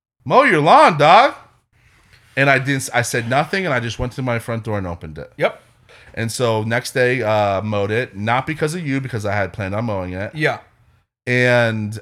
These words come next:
Speaker 1: as I was mowing it, I see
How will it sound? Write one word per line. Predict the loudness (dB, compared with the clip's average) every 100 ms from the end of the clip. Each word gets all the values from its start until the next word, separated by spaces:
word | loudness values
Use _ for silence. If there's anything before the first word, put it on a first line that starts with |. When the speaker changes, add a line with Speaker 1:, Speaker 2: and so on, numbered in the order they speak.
| 0
Speaker 1:
as | 2 4
I | 2
was | 0 -2
mowing | 0 2 2 0 -2
it, | -2 -4 -8 _ _ _ _ _ _ _ -20 -6
I | 0 2 2 0 -4 -6 -10 -14 _ -14
see | -10 -8 -8 -6 -6 -6 -8 -12